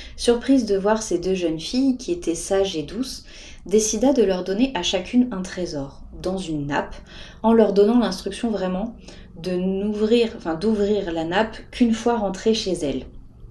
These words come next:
Donc elles partirent toutes les deux avec le cadeau emballé dans la nappe. L'une des deux, bien trop curieuse du coup de voir le cadeau, ne réussit pas à attendre et elle ouvrit la nappe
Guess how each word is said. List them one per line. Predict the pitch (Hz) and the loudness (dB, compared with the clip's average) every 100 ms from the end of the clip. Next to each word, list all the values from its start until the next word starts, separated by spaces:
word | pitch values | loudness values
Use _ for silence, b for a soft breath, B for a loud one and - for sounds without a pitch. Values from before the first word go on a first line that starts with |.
| - - - - - B B B - | -20 -20 -20 -20 -18 B B B -4
Donc | 214 | 0
elles | 214 175 | 2 0
partirent | 180 - 170 | -2 -6 -8
toutes | - 214 | -6 0
les | 202 | 4
deux | 185 175 175 | 4 4 2
avec | 196 202 196 - - | 2 2 0 -6 -10
le | 175 190 | 0 2
cadeau | 196 185 165 156 - - | 4 2 0 -2 -6 -8
emballé | 190 190 165 | -4 -2 -2
dans | 156 156 | -4 -6
la | 139 | -4
nappe. | 131 165 - - - - - - - - - - - - - | -6 -6 -10 -18 -18 -18 -16 -16 -16 -18 -20 -20 -14 -10 -6
L'une | 190 214 240 | 2 6 8
des | 214 | 10
deux, | 180 202 - B B B | 10 8 6 B B B
bien | 185 226 | 2 2
trop | 226 254 | 6 6
curieuse | 247 233 233 240 | 6 6 6 6
du | 202 196 | 4 0
coup | - | -2
de | 196 | 0
voir | 180 180 220 | 2 4 6
le | 214 | 6
cadeau, | 202 196 180 180 214 240 - - | 4 4 2 6 6 4 -2 -8
ne | 180 | -4
réussit | 170 226 277 262 - 226 | 0 2 4 2 0 -2
pas | 226 | -2
à | - 156 | -2 -2
attendre | 143 - 160 196 - B B B B | -4 -4 -4 -4 -8 B B B B
et | 185 214 - | 8 8 8
elle | 175 202 | 2 4
ouvrit | 220 220 247 | 4 6 6
la | 220 | 6
nappe | 165 160 185 | 2 -2 -6